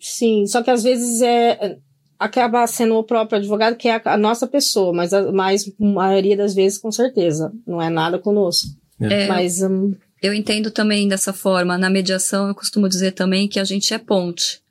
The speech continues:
Speaker 3: Então, a, a, é o auxílio para as partes chegarem entre elas
Speaker 1: Sim.
Speaker 3: a uma conclusão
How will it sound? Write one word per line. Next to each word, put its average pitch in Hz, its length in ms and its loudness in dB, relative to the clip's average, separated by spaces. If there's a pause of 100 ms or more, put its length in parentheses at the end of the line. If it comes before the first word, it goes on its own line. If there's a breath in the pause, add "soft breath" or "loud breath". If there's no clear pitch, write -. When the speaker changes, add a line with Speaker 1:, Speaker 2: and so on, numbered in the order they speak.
(480 loud breath)
Speaker 3:
Então, 175 240 -2
a, 180 260 -6
a, 175 180 -2
é 190 140 0
o 214 60 -2
auxílio 247 680 -4
para 226 460 0
as 214 160 -2
partes 220 640 -2
chegarem 220 520 0
entre 214 240 0
elas 220 580 0
Speaker 1:
Sim. 185 120 -6
Speaker 3:
a 208 180 0
uma 226 200 2
conclusão 220 800 -4